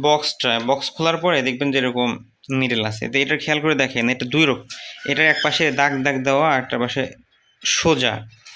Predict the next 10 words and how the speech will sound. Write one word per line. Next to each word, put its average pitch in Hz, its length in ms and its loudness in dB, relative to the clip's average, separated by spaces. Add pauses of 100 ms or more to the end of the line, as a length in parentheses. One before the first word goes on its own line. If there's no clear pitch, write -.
(420)
একটা 143 200 0
দেখলাম 139 220 4 (140)
ছিদ্র 151 200 0 (100)
ছিদ্র, 156 300 -2
আর 151 80 4
একটা 135 120 -2
হলো 139 200 0
সোজা। 110 280 -2 (680)
তো - 120 -2
যেটা 156 140 2